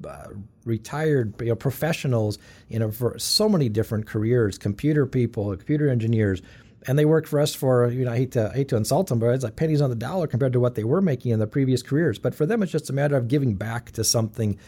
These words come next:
that really has given to them. And, and those are the people that really add value, you know, I think, to the resort. Um, you know, there's, there's, of course, financial value from a management perspective,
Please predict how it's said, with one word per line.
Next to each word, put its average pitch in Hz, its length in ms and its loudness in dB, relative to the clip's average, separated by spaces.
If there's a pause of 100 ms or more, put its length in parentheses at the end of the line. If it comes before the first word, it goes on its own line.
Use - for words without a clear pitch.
(200)
that 107 260 0
really 120 300 4
has 107 160 0
given 110 300 2
to 101 120 -6
them. 101 460 0
And, 113 340 -4
and 120 160 -4
those 190 220 2
are 147 40 2
the 120 80 -2
people 123 280 -4
that 98 120 -4
really 120 460 0
add 110 160 -4
value, 107 600 -2 (320)
you 110 80 2
know, 107 180 4
I 117 160 -2
think, 107 300 -2
to 117 160 -2
the 110 120 2
resort. 101 640 -2
Um, 98 480 -2
you 110 100 -4
know, 120 240 -2
there's, 98 280 -4
there's, 95 200 -8
of 90 120 -10
course, 147 180 0
financial 110 460 -2
value 110 240 0
from 95 160 -4
a 92 40 -2
management 127 360 -2
perspective, 107 520 -4